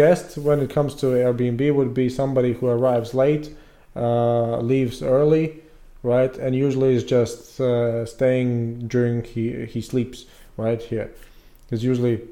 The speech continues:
arrive, uh, leave your luggage, luggage,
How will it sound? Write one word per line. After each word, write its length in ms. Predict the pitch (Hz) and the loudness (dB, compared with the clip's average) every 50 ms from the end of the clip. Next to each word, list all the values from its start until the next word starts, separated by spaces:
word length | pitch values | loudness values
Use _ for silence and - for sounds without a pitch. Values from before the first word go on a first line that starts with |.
| - - | -10 -6
arrive, 480 | 117 113 123 131 147 156 160 160 156 - - - - - - - - - - - - - - - - - - - - 123 123 - 170 156 | -2 0 2 2 2 2 2 0 -2 -6 -14 -20 -20 -20 -20 -20 -20 -20 -20 -20 -20 -20 -20 -20 -20 -20 -20 -20 -18 -18 -16 -16 -14 -10
uh, 180 | 127 127 120 120 | -6 -4 -2 0
leave 240 | 120 123 131 131 123 | 2 4 4 4 4
your 120 | 123 117 113 | 2 2 4
luggage, 440 | 127 135 143 151 160 156 156 - | 4 2 4 2 0 0 -2 -2
luggage, 480 | 135 135 151 156 160 156 151 - - | 0 2 2 4 2 2 0 -2 -10